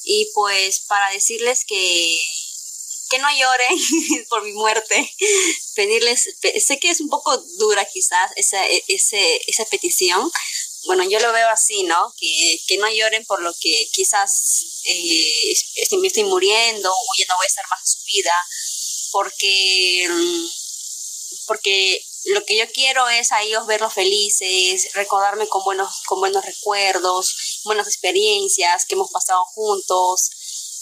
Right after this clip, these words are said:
¿no? Y así, pues, ya unos minutos, segundos de mi vida, de mi última <laughs> respiración, pues, les diría que se retiren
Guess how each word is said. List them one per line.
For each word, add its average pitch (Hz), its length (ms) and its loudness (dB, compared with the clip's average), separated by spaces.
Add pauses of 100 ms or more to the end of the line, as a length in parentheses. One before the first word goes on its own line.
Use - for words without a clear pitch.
¿no? 214 300 2 (120)
Y 208 220 2
así, 262 540 2
pues, 202 600 2 (120)
ya 233 280 4
unos 240 240 0
minutos, 226 600 0
segundos 208 560 0
de 403 120 2
mi 392 120 -6
vida, 415 260 2
de 381 380 0
mi 214 100 2
última 240 340 -2 (100)
<laughs> - 300 2
respiración, 214 800 2
pues, 208 200 0 (380)
les 262 160 0
diría 240 260 2
que - 100 0
se 349 120 2
retiren 185 480 0